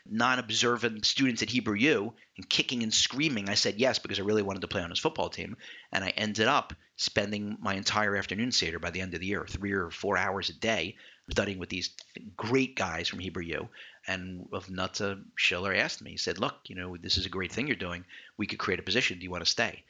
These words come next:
And that was a tough decision. And I do not know whether I made the right decision. I will not find out for a long time, I hope, you know, at a hundred and twenty when I get up to the pearly gates.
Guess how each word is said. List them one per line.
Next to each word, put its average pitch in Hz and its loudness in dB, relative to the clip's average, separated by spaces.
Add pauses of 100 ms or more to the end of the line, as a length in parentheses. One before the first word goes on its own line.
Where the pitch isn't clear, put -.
(300)
And 90 -10
that 98 2
was 101 -2
a 92 -2
tough - -2
decision. 92 0 (360)
And 90 -2 (100)
I 98 0
do 95 -4
not 92 -2
know 92 0
whether 92 0
I 104 2
made 107 2
the 110 -4
right 113 2
decision. 147 0 (380)
I 95 -2 (100)
will 95 -4
not 95 -2
find 92 -2
out 90 0
for 98 -4
a 90 -2
long 98 -2
time, 117 0
I - -2
hope, - -2
you 104 -4
know, 90 0
at 90 0
a - 0
hundred 98 -2
and 95 -6
twenty 104 -2
when 101 -2
I 90 0
get 90 -4
up 92 -4
to 98 -4
the 92 -6
pearly 90 -2
gates. - 0